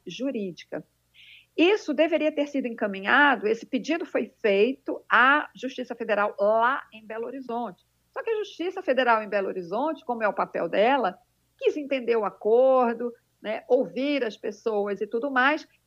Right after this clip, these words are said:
e esse é um processo lento. As empresas não estavam dispostas a esperar, né, todo esse, todo esse processo, né? A própria A G U também queria homologar esse, esse acordo.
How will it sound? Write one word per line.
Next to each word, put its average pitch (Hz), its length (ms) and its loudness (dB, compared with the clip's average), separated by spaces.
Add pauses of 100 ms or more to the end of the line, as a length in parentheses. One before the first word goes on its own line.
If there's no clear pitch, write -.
e 427 160 2
esse 285 280 4
é 508 40 -10
um 494 40 -14
processo 392 460 -4
lento. 247 600 -2 (140)
As 254 160 0
empresas 320 420 -6
não 320 200 -8
estavam 330 360 -2
dispostas 302 680 2
a 226 100 0
esperar, 196 640 0
né, 185 320 -10
todo 196 260 -8
esse, 180 600 -6
todo 190 180 -2
esse 180 180 -6
processo, 240 760 2 (560)
né? 202 360 0
A 214 60 0
própria 220 760 2
A 185 140 -4
G 202 180 -4
U 190 200 -6
também 220 500 -4
queria 214 640 -2
homologar 196 880 2 (100)
esse, 180 520 -12
esse 175 800 -8
acordo. 247 640 2